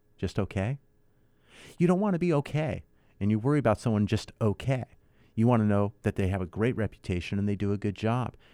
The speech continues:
Just like I want your finances to do the same for you. I want them to take care of, make sure you have the best payment option that's available for you today,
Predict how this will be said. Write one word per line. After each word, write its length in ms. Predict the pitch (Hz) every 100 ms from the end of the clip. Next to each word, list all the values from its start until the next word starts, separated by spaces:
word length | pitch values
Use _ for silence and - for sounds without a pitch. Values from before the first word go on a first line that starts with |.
| -
Just 180 | 117 -
like 160 | 107 -
I 140 | 113
want 280 | 107 104 -
your 100 | 107
finances 640 | - 113 135 113 90 87
to 60 | 95
do 140 | 107
the 80 | 101
same 260 | - 104 95
for 160 | -
you. 300 | 98 117 120
I 120 | - 110
want 160 | 131
them 140 | 127 117
to 80 |
take 200 | 113 117
care 260 | - 123 123
of, 100 | 113
make 180 | 110 107
sure 180 | - 117
you 120 | 107
have 100 | 98
the 60 |
best 420 | 90 113 123 - - _ _
payment 340 | - 120 113 113 -
option 400 | 107 101 - 104
that's 140 | 98
available 420 | 98 104 101 104
for 160 | 101 98
you 160 | 95 92
today, 480 | 95 95 101 95